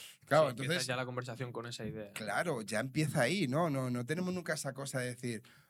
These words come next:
Speaker 1: "Vamos a ponernos de acuerdo, teniendo en cuenta que yo tengo unas ideas, pero que a lo mejor no es lo mejor". O sea, esa es la cuestión. Pero volvemos a lo mismo, es decir,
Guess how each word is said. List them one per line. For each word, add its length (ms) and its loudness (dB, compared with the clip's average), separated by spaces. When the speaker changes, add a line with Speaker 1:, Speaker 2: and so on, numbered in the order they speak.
Speaker 1:
"Vamos 220 -2
a 40 -8
ponernos 260 -4
de 60 0
acuerdo, 540 0
teniendo 260 -2
en 60 -2
cuenta 280 0
que 100 -4
yo 120 -4
tengo 140 -4
unas 200 0
ideas, 220 0
pero 160 0
que 60 0
a 40 2
lo 80 -2
mejor 200 -8
no 60 0
es 60 -2
lo 80 -4
mejor". 380 -8
O 40 -20
sea, 180 -2
esa 180 -2
es 60 2
la 100 2
cuestión. 420 -8
Pero 180 -2
volvemos 380 -2
a 60 4
lo 140 2
mismo, 340 0
es 60 0
decir, 400 -2